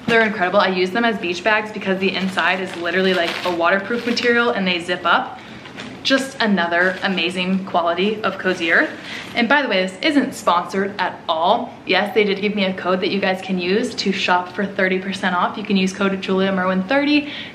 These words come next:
to get that thirty percent off, but this is not sponsored. Like, I genuinely just love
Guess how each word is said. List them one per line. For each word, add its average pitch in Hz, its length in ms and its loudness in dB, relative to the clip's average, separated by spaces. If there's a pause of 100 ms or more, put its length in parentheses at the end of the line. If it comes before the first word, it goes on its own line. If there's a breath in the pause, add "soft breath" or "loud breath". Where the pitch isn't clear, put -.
to 240 100 0
get 208 200 4
that 202 140 2
thirty 190 200 2
percent 190 320 -2
off, 208 180 4
but - 140 -2
this 208 200 2
is 202 160 -2
not 180 280 0
sponsored. 180 400 0
Like, 185 140 -2
I 185 100 0
genuinely 185 580 0
just 190 260 -4 (220)
love 170 380 0